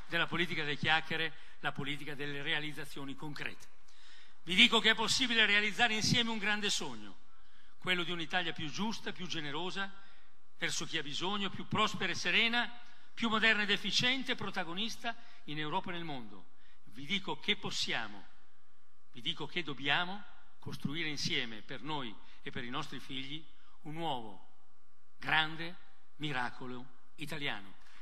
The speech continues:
Ventisei gennaio millenovecentonovantaquattro. Siamo qui, duemilanove, quasi duemiladieci.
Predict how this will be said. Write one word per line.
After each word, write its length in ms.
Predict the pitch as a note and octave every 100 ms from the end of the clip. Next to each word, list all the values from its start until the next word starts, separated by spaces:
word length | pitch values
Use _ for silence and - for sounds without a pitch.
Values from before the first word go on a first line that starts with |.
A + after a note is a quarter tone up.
| -
Ventisei 600 | D3 D3+ C#3+ C3+ G#3 F3+
gennaio 560 | D#3 C#3+ C#3+ C#3+ D#3 E3 - - -
millenovecentonovantaquattro. 2750 | G#3+ B3 B3+ A#3+ - - - F3 D#3 - C3+ C3+ D3 C#3 - - D#3 C#3 B2+ C3+ C3 - - A3 D3+ - - - - - - - - - - - - - - - - - - - - - - - - - -
Siamo 260 | B3+ C4 C4+
qui, 300 | B3+ A#3+ D3 - - - - - - - - - - - - - - - -
duemilanove, 920 | D#3 G3+ A#3 A3+ G#3+ A#3+ B3 A#3+ B3 A#3 - -
quasi 520 | G#3 G#3 G#3 G3+ G#3+ G3+
duemiladieci. 680 | G3 G3 G3 F#3 D3+ -